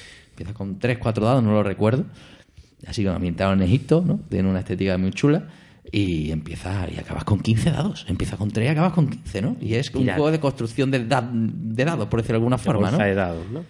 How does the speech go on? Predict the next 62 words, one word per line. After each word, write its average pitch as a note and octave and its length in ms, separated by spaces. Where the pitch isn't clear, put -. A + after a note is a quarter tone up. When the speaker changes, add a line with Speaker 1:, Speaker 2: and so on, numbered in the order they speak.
Speaker 1:
Sí, - 140
sí, B2+ 160
hombre, G2+ 160
lo F2+ 80
que - 20
pasa F2+ 160
es A2 60
que - 20
los G#2 100
dados G#2 220
son G#2+ 140
comunes G2 260
a G2+ 80
todo G#2 100
el G2 60
mundo. D#2+ 180
Es E2 120
decir, D#2 280
mm, D#2 300
tú F2+ 140
terminas F#2+ 300
el F#2+ 40
turno A#2 160
y B2 60
se A#2 80
los F2+ 100
pasas F#2 280
al F#2 120
de F#2 60
al F2+ 120
lado, D#2+ 200
¿no? - 100
Porque F2+ 240
si F2+ 140
no, F2 80
este - 120
sería F#2+ 200
un F#2 80
juego G2 260
con, F2+ 500
vamos, G2+ 280
que - 120
tendría E2+ 340
que G2 80
venir F#2 300
en A#2 60
un, F#2+ 300
en G2 120
un F#2 100
cubo, G2 400
Speaker 2:
En F#2 80
un F#2+ 60
Speaker 1:
lleno, G2 160
Speaker 2:
cubo. G2+ 160
Speaker 1:
lleno - 140
de G2+ 120
dados, G2+ 260
un F#2 60
cubo G#2+ 180
de G2+ 80
cubos, G2+ 460
¿no? G#2+ 140